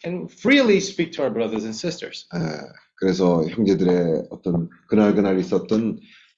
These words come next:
Speaker 2: 어, 체험에 대해서도 얘기하고,
Speaker 1: Mm, sometimes our brothers can share about the, brothers and sisters can share about the experience that they had in that day.
Speaker 2: 어, 우리가 사회생활이 부족하니까 사회생활에 대한 그런 정보도 서로 교환하고.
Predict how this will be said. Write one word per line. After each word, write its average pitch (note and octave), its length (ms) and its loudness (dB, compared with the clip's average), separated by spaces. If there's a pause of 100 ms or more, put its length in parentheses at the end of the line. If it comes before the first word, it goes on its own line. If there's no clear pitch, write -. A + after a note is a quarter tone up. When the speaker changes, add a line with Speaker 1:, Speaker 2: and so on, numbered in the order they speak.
Speaker 2:
어, E2 380 -2
체험에 F#3+ 360 6
대해서도 B2+ 380 4
얘기하고, E2 560 -4
Speaker 1:
Mm, A#2 160 -8
sometimes A2 720 -4
our A#2 240 0
brothers A2+ 380 -2
can A2+ 140 -6
share A2+ 360 -2
about A2 240 -4
the, G2+ 400 -8
brothers A2+ 260 -2
and A2 100 -6
sisters A#2 400 -8
can A#2 160 2
share A2+ 240 2
about A2 220 2
the A2 80 -4
experience B2 400 -2
that A#2 140 -4
they A#2+ 120 2
had C3+ 240 0
in C3 120 -2
that D#3+ 180 4
day. G3 420 0
Speaker 2:
어, C#3 60 -2
우리가 D3+ 240 2
사회생활이 D3 600 0
부족하니까 A2+ 720 -6
사회생활에 D#3+ 640 -2
대한 D3 340 -2
그런 A#2+ 240 -8
정보도 G#2+ 420 -2
서로 C#3 400 -2
교환하고. F2 480 -6